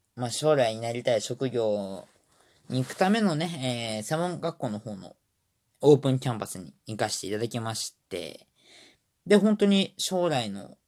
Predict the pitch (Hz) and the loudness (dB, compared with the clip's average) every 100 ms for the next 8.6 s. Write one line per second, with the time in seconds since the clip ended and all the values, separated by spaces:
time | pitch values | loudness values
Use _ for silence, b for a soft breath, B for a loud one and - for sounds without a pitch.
0 | _ _ _ _ _ 139 139 - - 165 | _ _ _ _ _ -2 0 2 0 0
1 | 135 107 - 117 117 110 - 117 117 117 | -2 -4 -6 -6 -6 -6 -4 -2 -2 -2
2 | 135 120 101 98 101 98 - 95 82 69 | -4 -6 -6 -6 -10 -18 -12 -12 -12 -18
3 | _ _ _ _ - 107 98 - 104 113 | _ _ _ _ -10 -8 -6 -6 -4 -4
4 | 131 139 151 151 156 151 147 151 156 147 | -2 -2 -2 -4 -4 -6 -2 0 2 0
5 | 110 90 - b b b b b 131 151 | -2 -4 -14 b b b b b -4 -4
6 | 151 175 160 151 156 151 110 - 123 123 | 0 4 4 2 -4 -8 -6 4 4 4
7 | 123 117 117 131 127 117 - 92 98 101 | -2 -6 -6 -6 -4 -6 -10 -10 -10 -4
8 | 139 147 160 143 - | 0 0 0 -2 -4